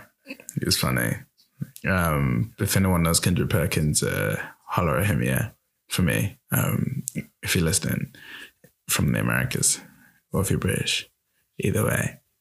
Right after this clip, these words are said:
See, now I'm being silly. See, Tamuri, w-, we like being silly. Um,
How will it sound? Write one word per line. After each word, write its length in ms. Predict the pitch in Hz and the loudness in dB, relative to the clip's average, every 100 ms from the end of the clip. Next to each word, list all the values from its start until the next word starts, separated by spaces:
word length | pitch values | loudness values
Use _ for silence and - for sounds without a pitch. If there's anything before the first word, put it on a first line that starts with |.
| _ - | _ -2
See, 240 | - 123 | 0 2
now 260 | 120 127 135 | 2 2 2
I'm 180 | 117 113 | 2 2
being 240 | 98 92 | 2 2
silly. 440 | 90 92 90 85 85 | 2 2 2 2 2
See, 240 | - 101 | 2 2
Tamuri, 760 | 101 101 101 101 101 98 104 - - - - - - - | 2 2 2 2 2 2 0 -6 -14 -14 -14 -16 -16 -8
w-, 180 | - - 80 | -4 -2 0
we 140 | 98 | 0
like 240 | 98 90 | 2 0
being 200 | 80 82 | 0 0
silly. 400 | 90 - 64 60 - - _ _ - | 2 0 0 -2 -6 -14 _ _ -6
Um, 480 | 85 95 92 92 92 | -2 0 2 2 2